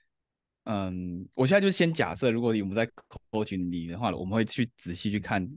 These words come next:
大家所用的字句啊，所以我从这个描述，我先假设可能你们觉得自己可能蛮，蛮需要放松的。那我们谈，常谈身心灵，身心灵嘛。那身在前面，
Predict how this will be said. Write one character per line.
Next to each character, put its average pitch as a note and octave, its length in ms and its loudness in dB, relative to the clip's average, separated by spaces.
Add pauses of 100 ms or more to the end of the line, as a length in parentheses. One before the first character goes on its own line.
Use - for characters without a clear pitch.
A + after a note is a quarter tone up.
(440)
大 G#2+ 240 0
家 G#2+ 60 -6
所 E2+ 140 -6
用 F#2+ 160 -4
的 F#2 80 -8
字 G2 200 -8 (200)
句 E2 240 -12
啊， A#2 260 -16
所 G#2+ 160 -2
以 G2+ 160 -4 (1040)
我 B2+ 240 4 (480)
从 C3+ 240 0
这 E3 160 4
个 C#3+ 260 4 (100)
描 A#2 260 2
述， A#2+ 440 -2
我 F2+ 140 2
先 A2+ 180 2
假 F#2+ 220 0
设 G#2 180 0
可 F#2 200 -8
能 E2+ 260 -2
你 G#2 140 0
们 G#2 100 2 (440)
觉 - 200 4
得 C#3+ 100 4
自 C3 220 -4
己 F#2+ 220 -6
可 E2+ 120 -12
能 E2+ 80 -8
蛮， F#2 200 -6
蛮 G2+ 240 -4
需 G#2 160 -8
要 G2+ 100 -2
放 F2+ 260 -6
松 F2 220 -12
的。 D#2 100 -10
那 C3 180 2
我 A#2 40 0
们 G2+ 160 -2
谈， - 240 -12
常 G#2+ 160 -2
谈 G2+ 180 -2
身 A2 220 0
心 A2 180 -2
灵， F#2 140 -4
身 F#2+ 180 -6
心 F#2 220 -8
灵 E2+ 140 -8
嘛。 - 120 -20 (800)
那 A2 340 0 (680)
身 C#3+ 320 2
在 D3 160 4
前 G#2 260 -2
面， A2 320 2